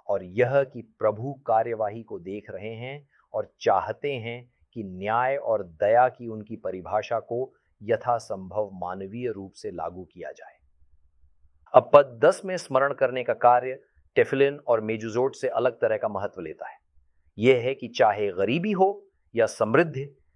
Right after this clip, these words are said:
किसी को इतिहास, बाइबल का इतिहास, उद्धार का इतिहास और यहां तक कि हमारा अपना व्यक्तिगत इतिहास में उन अद्भुत चीजों को देखने के लिए प्रोत्साहित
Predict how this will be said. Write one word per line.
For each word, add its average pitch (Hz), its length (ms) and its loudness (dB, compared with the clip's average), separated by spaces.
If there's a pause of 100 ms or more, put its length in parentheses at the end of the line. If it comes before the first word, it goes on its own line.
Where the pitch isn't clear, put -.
(160)
किसी 135 240 -4
को 117 280 -2
इतिहास, 120 680 0 (240)
बाइबल 120 420 6
का 139 120 0
इतिहास, 113 580 -4 (200)
उद्धार 117 500 4
का 135 120 -2
इतिहास 117 560 -2 (280)
और 120 200 6
यहां 110 260 0
तक 120 200 -4
कि 123 120 -6
हमारा 110 360 0
अपना 110 340 -2
व्यक्तिगत 104 640 0
इतिहास 92 600 -4
में 110 100 -4
उन 113 320 -6
अद्भुत 120 420 2
चीजों 120 320 -6
को 117 120 -2
देखने 104 380 -6
के 113 120 -10
लिए 110 140 -2
प्रोत्साहित 107 680 0